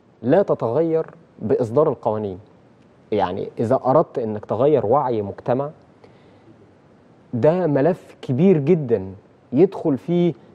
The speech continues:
قد إيه أنت وفرت، آه، مساحات من الوعي والتفاعل والنقاش والحوار حتى يتم القبول بهذا القانون والعمل عليه. القانون هو خطوة متممة، يعني القانون يستطيع أنه يسبق المجتمع بخطوتين ثلاثة،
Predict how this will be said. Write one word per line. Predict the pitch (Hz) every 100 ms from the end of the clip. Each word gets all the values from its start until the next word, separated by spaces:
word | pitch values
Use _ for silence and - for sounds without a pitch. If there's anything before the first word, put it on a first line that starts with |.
| _ _
قد | 135 123 127
إيه | 170 208 214 202
أنت | 190 175
وفرت، | 139 127 - 165 170 127 - - - -
آه، | 117
مساحات | 120 117 131 - 165 160
من | 131 127
الوعي | 123 139 156 127 117
والتفاعل | 113 - 110 - 165 110 117
والنقاش | 117 113 120 117 147 156 131 -
والحوار | 117 110 127 127 160 175 - _ -
حتى | 175 - 170 156
يتم | 127 - 185 180
القبول | - 123 - 131 165 175
بهذا | 131 160 156
القانون | 139 135 160 160
والعمل | 131 156 147
عليه. | 123 147 127 - - - - -
القانون | 127 151 196 240
هو | 185 170
خطوة | - 214 - 160
متممة، | 147 131 156 156 107
يعني | 117 117 127 123
القانون | 120 147 185
يستطيع | 190 143 143 - 165
أنه | 151 143
يسبق | 175 151 131
المجتمع | 123 120 - 175 139
بخطوتين | 113 - - 117 151
ثلاثة، | 135 123 123